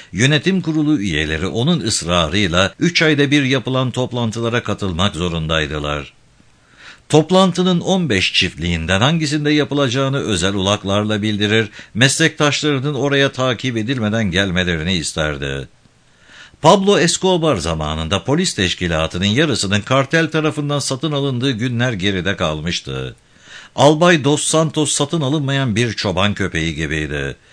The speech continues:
Don bu özelliği için ona hem saygı duyuyor hem de ondan nefret ediyordu.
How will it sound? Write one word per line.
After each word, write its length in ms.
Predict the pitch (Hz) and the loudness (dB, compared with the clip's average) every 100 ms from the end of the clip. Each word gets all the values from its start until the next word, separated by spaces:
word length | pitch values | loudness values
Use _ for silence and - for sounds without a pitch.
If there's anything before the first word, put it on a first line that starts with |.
| - - 76 | -20 -12 -2
Don 340 | 92 87 95 90 | 0 2 0 0
bu 160 | 120 | 0
özelliği 560 | 92 87 95 87 90 92 | 0 0 2 2 2 0
için 200 | 80 104 | 0 -2
ona 300 | 90 92 87 | -2 0 2
hem 160 | 107 107 | 2 2
saygı 420 | 107 107 101 139 | 0 0 2 0
duyuyor 420 | 127 131 135 131 - - | 2 2 0 -2 -6 -2
hem 240 | 98 87 | 0 2
de 40 | 85 | 0
ondan 440 | 82 80 85 80 | -2 -2 -2 -2
nefret 400 | 87 82 98 98 | -4 -4 -2 -2
ediyordu. 680 | 78 76 76 73 71 69 | -4 -6 -8 -8 -8 -10